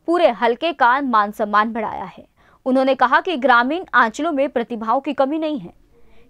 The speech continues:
केवल जरूरत है उस प्रतिभा को निखारने की। कश्यप ने सीमा देवी को उसके उज्जवल भविष्य की शुभकामनाएं भी दी।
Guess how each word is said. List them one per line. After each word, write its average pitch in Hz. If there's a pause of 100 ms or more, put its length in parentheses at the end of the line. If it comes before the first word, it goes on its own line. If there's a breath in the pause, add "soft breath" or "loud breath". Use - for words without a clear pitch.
केवल 381
जरूरत 269
है 302 (140)
उस 302
प्रतिभा 285
को 294
निखारने 233
की। - (600 soft breath)
कश्यप 320
ने 330
सीमा 302
देवी 269
को 302
उसके 285
उज्जवल 262
भविष्य 233
की 294
शुभकामनाएं 208
भी 156
दी। -